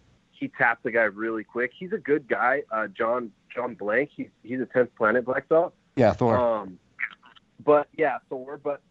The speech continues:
Speaker 1: man, I think that, that, especially with the A D C C rule set, I think that was a very winnable match for me as well. Um, and then,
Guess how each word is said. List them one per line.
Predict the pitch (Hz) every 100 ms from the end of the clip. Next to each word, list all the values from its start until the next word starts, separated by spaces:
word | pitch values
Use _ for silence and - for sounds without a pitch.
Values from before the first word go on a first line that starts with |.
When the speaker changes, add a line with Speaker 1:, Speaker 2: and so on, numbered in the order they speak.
| -
Speaker 1:
man, | 147 143
I | 127
think | - 156 -
that, | 135 104
that, | 120 131 139 -
especially | 123 - 135 - 139
with | 117
the | 120
A | 123
D | 120 -
C | 127
C | 123
rule | 107 113 117
set, | 151 156
I | 120 120
think | 147 127
that | 117 117 135
was | 139 123
a | 98 98
very | 113 123 131
winnable | 110 113 117 110 107
match | 104 117 -
for | 127
me | 127 123
as | 110
well. | 98 98 110 160 - _ _ _ -
Um, | 135 135 139 147
and | 151
then, | 160 165 160